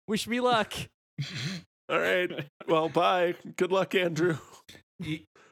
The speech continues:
Speaker 2: I wish we
Speaker 3: yeah.
Speaker 2: could talk you out of it, but you seem pretty, uh, pretty determined.
Speaker 1: That's gonna happen. <laughs>
Speaker 2: Sure. So, got, we, we gotta take a break here, guys. But, um, I do know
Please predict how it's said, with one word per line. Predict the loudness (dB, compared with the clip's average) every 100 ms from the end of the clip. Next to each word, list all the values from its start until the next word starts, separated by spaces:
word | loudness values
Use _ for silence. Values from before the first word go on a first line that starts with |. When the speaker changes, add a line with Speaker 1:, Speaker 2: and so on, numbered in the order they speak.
| 4
Speaker 2:
I |
wish | 6 6
we | 6
Speaker 3:
yeah. |
Speaker 2:
could | 4 6
talk | 4 4 4
you | 4
out | 4
of | 2
it, | 0 0
but | -2
you | 0
seem | 0 0 0
pretty, | 2 2 4 2
uh, | 2 2 0 -6 _ _ _ -2
pretty | 0 0
determined. | -2 0 2 0 -2 -6 _ 0
Speaker 1:
That's | 0 0 -2 -2
gonna | 0 2
happen. | 0 0 0 4 6
<laughs> | 6 6 2 4 2 2 2
Speaker 2:
Sure. | 2 2 -2 -6 0
So, | 2 4 4 2 2 -2 -4 0
got, | 2 2 0
we, | 0 0
we | 2 2
gotta | 2 2
take | 0 0
a | 2
break | 0 0
here, | 2 2
guys. | 2 2 0 -2 -4 -2
But, | 0 0 -2 -2
um, | -2 -2 -6 -4
I | -6
do | -4 -2 0
know | 2 2 4 2 0